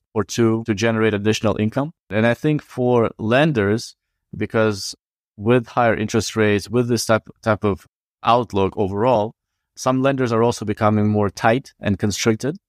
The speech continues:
with their lending, right? So they're not lending as much. They're understanding that people might hit some, uh, rough waters, people may lose jobs, or because of high interest rates, when people start to renew their mortgages, it might catch up to some people and, you know, if people stretch themselves too thin.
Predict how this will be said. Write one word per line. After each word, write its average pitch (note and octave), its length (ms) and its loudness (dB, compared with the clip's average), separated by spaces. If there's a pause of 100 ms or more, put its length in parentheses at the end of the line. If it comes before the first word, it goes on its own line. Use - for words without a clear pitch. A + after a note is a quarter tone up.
(160)
with G2+ 180 -2
their G#2 240 2
lending, G#2 360 -2 (140)
right? G#2 200 2
So G#2 100 -6
they're F#2+ 120 -4
not A#2+ 180 2
lending A#2 240 2
as G2+ 160 -4
much. F#2 340 -2 (140)
They're G#2 140 0
understanding A#2 540 0
that F#2+ 120 -2
people G#2+ 220 -2
might G2+ 260 2
hit G#2+ 260 -2
some, G2+ 340 0
uh, F#2 120 2
rough G#2 260 2
waters, G2+ 460 0
people G#2+ 220 -2
may G2 160 2
lose G2+ 180 0
jobs, F#2+ 400 0
or G2+ 340 0 (420)
because G#2+ 280 -2
of G#2 180 -6
high A2 160 0
interest - 300 -4
rates, G#2 200 2
when G2 100 -10
people - 180 -8
start G#2 240 -2
to G#2 40 -6
renew G#2+ 240 2
their G2+ 120 2
mortgages, G#2 760 0
it A2 160 -6
might B2 220 0
catch A#2+ 260 -2
up C#3+ 140 0
to A2 80 -14
some B2 200 0
people A#2 280 0
and, G2+ 160 -2
you A2 40 -2
know, A2+ 100 2
if G2 80 -2 (260)
people A2+ 100 -4
stretch - 300 0
themselves G#2+ 340 0
too G#2 160 -6
thin. C3 240 0